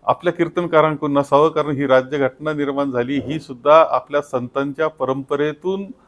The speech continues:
आलेल्या विचारावरच तयार झालेली आहे वारकरी संप्रदायाच्या, असं मानणारा मी आहे. आणि म्हणून, अ, एवढी तर पथ्य पाळली पाहिजे, दुर्दैवानं ती पाळली जात नाहीत असं चित्र दिसतंय.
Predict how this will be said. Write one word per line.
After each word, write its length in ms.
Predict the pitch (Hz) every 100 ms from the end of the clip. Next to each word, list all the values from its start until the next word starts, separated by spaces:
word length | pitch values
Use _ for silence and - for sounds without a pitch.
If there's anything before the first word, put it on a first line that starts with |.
| _
आलेल्या 520 | 110 135 151 156 170 180
विचारावरच 720 | 139 139 165 190 220 214 202
तयार 180 | 185
झालेली 340 | 156 135 127 123
आहे 380 | 113 123 87 - _ -
वारकरी 340 | 131 143 156
संप्रदायाच्या, 680 | 143 127 117 113 104 98 - - -
असं 200 | 127 156
मानणारा 460 | 143 143 143 143 143
मी 160 | 117 87
आहे. 160 | 82 _ _ _ _ _ _ _ -
आणि 120 | 170
म्हणून, 320 | 165 185 180
अ, 100 | 180 127 - _ _ _
एवढी 200 | 175 185
तर 100 | -
पथ्य 320 | - 202 - 190
पाळली 340 | 185 190 214
पाहिजे, 300 | 202 190 160 160 _ _ _ _ -
दुर्दैवानं 380 | 139 147 170 175
ती 100 | 180
पाळली 340 | 180 190 202
जात 200 | 202 190
नाहीत 160 | 185 175
असं 200 | 175 185
चित्र 380 | - - - 175
दिसतंय. 360 | 175 - 165